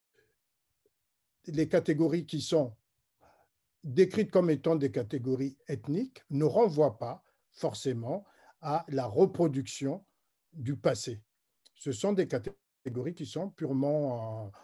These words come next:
euh, euh, comment, actuelles, hein, et produites dans, dans, dans le, dans le présent, hein, en fonction des clivages qui sont les plus, euh, pertinentes au moment T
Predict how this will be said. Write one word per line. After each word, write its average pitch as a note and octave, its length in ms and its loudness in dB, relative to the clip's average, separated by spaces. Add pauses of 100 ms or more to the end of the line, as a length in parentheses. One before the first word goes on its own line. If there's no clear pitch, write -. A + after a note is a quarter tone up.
(280)
euh, A#2 300 -8 (960)
euh, B2+ 200 -2
comment, B2 380 -2
actuelles, A2+ 480 -4 (140)
hein, D3+ 180 -8
et C3 160 -2
produites C3+ 560 -4
dans, A2 460 -6 (340)
dans, A2+ 560 -6
dans B2 160 -4
le, A#2 260 -4
dans B2 200 -4
le A#2 60 -6
présent, G2+ 320 -10 (360)
hein, D3 160 -14
en C#3+ 100 -2
fonction D#3 460 2
des D3+ 160 2
clivages D#3 800 2 (300)
qui F#3 140 -2
sont F#3+ 460 0
les C#3 220 -2
plus, D#3+ 500 -4 (460)
euh, B2+ 360 -2 (200)
pertinentes D#3 720 0 (180)
au D3 100 2
moment C#3+ 480 0 (220)
T E3 260 2